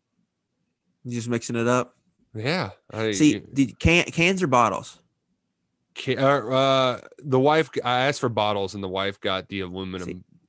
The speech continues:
Speaker 2: sixteen ounces.
Speaker 1: my dad, my dad likes, he's been on a Coors Light kick. I don't really
Speaker 2: Um,
Speaker 1: like it out of cans. I don't think it's all that good out of draft, but I think the bottles are really good.
Speaker 2: Oh yeah, yeah. Bottles are,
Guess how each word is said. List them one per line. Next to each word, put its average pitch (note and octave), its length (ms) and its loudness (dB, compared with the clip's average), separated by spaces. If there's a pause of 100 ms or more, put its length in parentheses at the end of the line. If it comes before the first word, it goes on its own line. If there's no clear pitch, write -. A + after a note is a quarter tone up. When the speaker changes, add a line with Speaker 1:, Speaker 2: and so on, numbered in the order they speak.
Speaker 2:
sixteen F2+ 460 -12
ounces. B1+ 380 -18
Speaker 1:
my C#3 160 0
dad, D3+ 400 2
my B2 100 -2
dad C3+ 200 2
likes, A#2 260 -2
he's C3+ 180 -2
been C3 100 -2
on A2+ 100 0
a G#2+ 60 -6
Coors G#2+ 300 -6
Light F#2 180 -4
kick. - 360 -10 (540)
I - 60 -4
don't D3+ 160 2
really D#3+ 160 4
Speaker 2:
Um, C#3 60 4
Speaker 1:
like C#3 160 2
it D3+ 80 2
out C#3+ 80 4
of C3 80 0
cans. B2 480 0
I A#2+ 80 0
don't D#3+ 200 4
think D#3 160 2
it's C#3+ 140 0
all C3 140 0
that C3 120 0
good B2+ 160 2
out B2 120 4
of A2+ 60 -2
draft, A#2 340 -2
but G#2+ 160 -6
I C3+ 60 0
think D3 140 -2
the B2+ 60 -2
bottles A2 380 0
are C2 80 -8
really A#1 180 -8
good. - 260 -12 (140)
Speaker 2:
Oh G#3 120 2
yeah, D3+ 180 2
yeah. F#2+ 200 -2
Bottles A2+ 540 0
are, F#2 140 -6